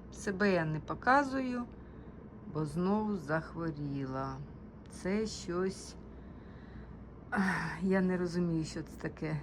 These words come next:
Я раніше зовсім не хворіла. Ну, зовсім. А тут я, вон, приготувалась іти на день народження, у моєї степдоти день народження. Ми сьогодні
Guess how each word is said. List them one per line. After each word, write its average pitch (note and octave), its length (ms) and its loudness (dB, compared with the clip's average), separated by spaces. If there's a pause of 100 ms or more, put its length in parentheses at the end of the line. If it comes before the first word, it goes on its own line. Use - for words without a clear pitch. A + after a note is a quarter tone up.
Я E3+ 220 4
раніше F3 480 4
зовсім D#3 680 4
не D3+ 120 2
хворіла. D3+ 720 0 (320)
Ну, E3+ 140 0
зовсім. E3 800 4 (960)
А D#3+ 100 2
тут F#3+ 340 2
я, F3 320 8 (260)
вон, E3+ 300 2
приготувалась E3 880 2
іти E3 240 -6
на E3+ 100 2
день E3 260 2
народження, F3 680 2
у - 20 -2
моєї D#3+ 380 2
степдоти D#3+ 720 0
день D#3+ 260 -2
народження. E3+ 680 0 (180)
Ми E3+ 200 2
сьогодні E3+ 640 2